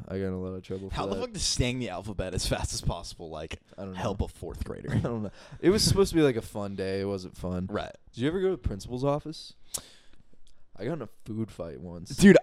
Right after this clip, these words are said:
Speaker 2: I actually low-key did for, like, a fucking funny reason that, like, is just, like, so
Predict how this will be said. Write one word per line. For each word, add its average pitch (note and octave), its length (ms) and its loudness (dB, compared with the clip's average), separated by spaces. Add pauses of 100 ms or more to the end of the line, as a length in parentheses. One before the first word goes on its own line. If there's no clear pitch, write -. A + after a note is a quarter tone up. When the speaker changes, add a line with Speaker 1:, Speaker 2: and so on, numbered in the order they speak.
Speaker 2:
I B2 160 8
actually D4 380 8
low-key C#3 440 6
did A#2 480 4
for, C#3 180 6
like, A2+ 380 2 (840)
a A2 80 4
fucking B2 420 0
funny G2+ 360 -2
reason F#2+ 560 -4 (260)
that, G2+ 220 2
like, F#2+ 300 -4 (1200)
is G2 180 -4
just, - 240 -4
like, F#2+ 220 -4
so F2+ 480 0